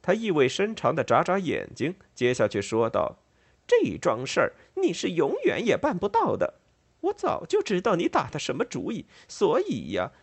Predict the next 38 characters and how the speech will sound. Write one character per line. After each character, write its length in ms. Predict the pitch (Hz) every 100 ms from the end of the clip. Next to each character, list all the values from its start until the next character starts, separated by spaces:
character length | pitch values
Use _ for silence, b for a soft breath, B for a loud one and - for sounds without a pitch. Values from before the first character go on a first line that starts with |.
| b b
我 140 | 330 392
也 140 | 453
早 300 | - 143 -
就 140 | - 403
想 240 | 147 - 440
好 260 | - -
了 120 | - 127
该 200 | 359 403
怎 160 | 147
么 100 | 98
对 260 | - 427 156
付 180 | - 113
你。 220 | 107 - _
现 320 | - 453 190 185
在 280 | 440 156 b b
我 200 | 415 254
就 160 | - 262
要 140 | 208
来 140 | 123 220
对 260 | 494 294
付 140 | 190 170
你 140 | 123
了。 240 | 76 175 _ _ _ _ _ b b -
”“呃， 340 | - - - - -
这， 240 | 359 262 208 -
这 240 | 392 269
算， 280 | - 277 233
算 400 | - - 415 214
什 180 | - 196
么 80 | 240
话？ 320 | - 254 170 B
呃， 100 | -
滚， 160 | 240 277
滚， 160 | 240 233
滚， 180 | - 277 -
滚 300 | - 254 247
出 180 | 262 339
去！” 320 | - 277 -